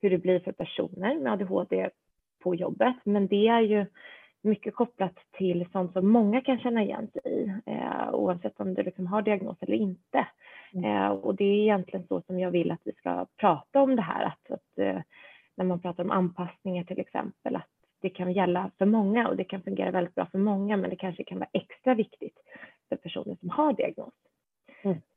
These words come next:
Speaker 1: Så att, eh, jag håller med dig där, att jag tycker att det är ett, eh, avsnitt för alla, och jag tror att många kommer känna igen sig i det vi kommer prata om.
Speaker 2: Det tror jag med, och jag tänker att många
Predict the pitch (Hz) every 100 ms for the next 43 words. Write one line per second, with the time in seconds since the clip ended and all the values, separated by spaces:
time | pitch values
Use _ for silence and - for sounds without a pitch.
0 | - 196 - 208 196 190 190 208 233 226
1 | 220 190 202 196 190 165 - 185 - -
2 | 185 180 180 208 - - 175 202 185 196
3 | 185 185 202 202 - 196 190 190 180 190
4 | - 208 208 202 196 190 190 185 - 202
5 | 196 _ _ _ _ - - - 196 -
6 | _ - 208 156 - - - _ _ _
7 | _ - 180 - 170 160 175 220 233 143
8 | 170 170 175 196 190 175 165 175 170 170
9 | 196 208